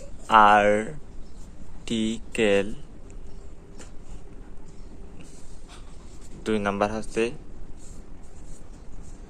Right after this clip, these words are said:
ডেফিনিট আৰ্টিকেল।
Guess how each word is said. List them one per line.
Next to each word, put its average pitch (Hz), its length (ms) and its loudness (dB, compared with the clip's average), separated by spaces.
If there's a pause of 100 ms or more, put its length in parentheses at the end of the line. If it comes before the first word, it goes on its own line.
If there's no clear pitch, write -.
(2000)
ডেফিনিট 107 1300 2 (1300)
আৰ্টিকেল। 101 600 0